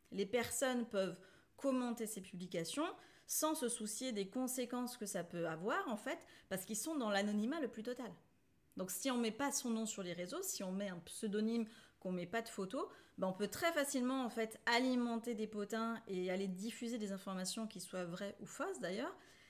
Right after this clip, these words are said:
et avoir des conséquences assez dramatiques sur une personne ou sur une société même. Ensuite, il y a la désinformation et la réputation. Les potins non vérifiés créent vraiment des dommages qui sont considérables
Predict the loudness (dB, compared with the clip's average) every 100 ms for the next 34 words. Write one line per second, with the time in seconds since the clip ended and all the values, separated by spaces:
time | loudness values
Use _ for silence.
0 | -10 0 2 2 0 -4 -4 0 0 0
1 | -2 -4 -6 -6 -6 -4 -4 -2 -4 -6
2 | -8 -6 -6 -6 -6 -10 -12 -12 -4 -2
3 | -2 -6 -6 -4 -4 -6 -8 -10 -10 -10
4 | -14 -20 _ _ _ _ _ _ _ _
5 | -20 -18 -6 -2 2 6 8 8 4 2
6 | 2 0 0 0 0 0 -2 -4 -4 -4
7 | -4 -6 -6 -4 -6 -10 -20 _ -10 2
8 | 2 4 0 0 2 0 0 -8 _ _
9 | 0 2 4 2 2 2 2 -2 -2 -2
10 | -4 -10 -20 -20 -2 2 4 4 4 4
11 | 4 2 0 0 2 4 2 0 -4 -2
12 | -2 -4 -6 -6 -4 0 0 0 -2 -2
13 | -4 -6